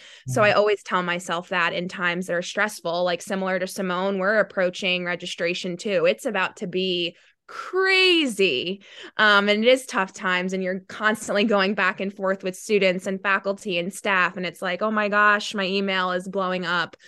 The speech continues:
Speaker 1: Um, but that's just a small example. Like, that tough time's only gonna last so long, and just keep pushing through, power through, believe in yourself, lean on your people. Um, and then also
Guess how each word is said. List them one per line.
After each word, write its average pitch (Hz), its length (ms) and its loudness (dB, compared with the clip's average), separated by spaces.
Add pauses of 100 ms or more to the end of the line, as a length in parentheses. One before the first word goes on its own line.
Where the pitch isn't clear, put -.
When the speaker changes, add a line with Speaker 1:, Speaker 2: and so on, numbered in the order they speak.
(260)
Speaker 1:
Um, 190 280 2
but 185 120 -4
that's 208 200 0
just 240 240 -4
a 196 40 -2
small 185 360 -2
example. 175 520 -4
Like, 143 260 -8
that 170 200 -2
tough 202 220 -8
time's 165 260 -6
only 151 240 -8
gonna 147 200 -8
last 127 340 -6
so 165 180 0
long, 156 340 -6
and 170 140 -8
just 180 220 -10
keep 180 400 -8 (200)
pushing 196 380 -2
through, 185 380 0
power 180 360 0
through, 180 440 0
believe 180 340 -2
in 185 100 0
yourself, 180 600 -2
lean 196 240 0
on 190 160 2
your 185 120 -2
people. 175 680 -6 (360)
Um, 185 200 6
and 208 100 4
then 208 80 6
also 285 640 4